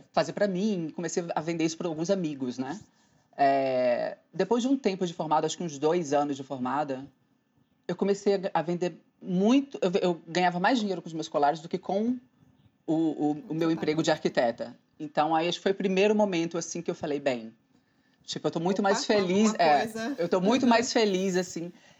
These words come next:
Speaker 1: E aí, simplesmente, eu peguei, eu morava em Salvador, eu nasci no Rio, mas eu morei em Salvador durante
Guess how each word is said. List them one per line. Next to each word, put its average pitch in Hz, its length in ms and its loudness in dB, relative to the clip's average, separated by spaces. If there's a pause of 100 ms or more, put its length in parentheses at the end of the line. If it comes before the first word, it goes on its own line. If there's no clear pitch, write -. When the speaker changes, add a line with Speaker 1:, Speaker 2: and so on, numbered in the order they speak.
Speaker 1:
E 226 120 4
aí, 247 180 4
simplesmente, 240 460 2
eu 214 40 -4
peguei, 208 300 2
eu 202 60 4
morava 180 240 4
em 180 40 -4
Salvador, 175 440 0
eu 175 80 2
nasci 185 240 -2
no 214 80 2
Rio, 165 220 -2
mas 165 160 -2
eu 156 40 -2
morei 151 300 0
em 147 40 -4
Salvador 143 460 0
durante 139 560 -4